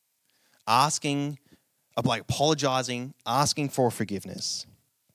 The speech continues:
And that, that transformed that whole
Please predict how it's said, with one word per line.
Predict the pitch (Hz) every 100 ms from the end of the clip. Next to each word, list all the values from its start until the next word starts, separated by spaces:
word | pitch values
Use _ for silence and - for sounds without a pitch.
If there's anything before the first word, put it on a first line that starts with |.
| _ _ _ _ _ -
And | 120
that, | 131 - _
that | 123 127
transformed | - 113 117 123 - 107 107 98 90 - _ _ -
that | 113 120
whole | - - 120 117 117 113